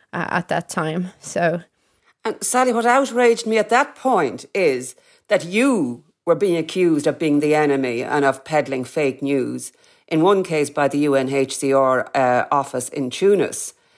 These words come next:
Speaker 2: You know, while, while dozens of aid workers in Libya were telling you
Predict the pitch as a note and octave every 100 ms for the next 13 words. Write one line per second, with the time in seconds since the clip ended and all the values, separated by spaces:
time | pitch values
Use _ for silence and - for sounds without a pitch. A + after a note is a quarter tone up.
0 | _ _ _ G3 E3 D#3 D#3 F3+ F3 D#3+
1 | D3+ E3+ E3+ D3+ G3+ F#3+ F3+ D3+ D#3+ D#3+
2 | C#3+ D3+ D3 D3 C#3+ E3 D3+ C3+ B2+ A#2
3 | C#3+ - F3+ E3 D3 D2+ C#3+ C#3+ A#2+ B2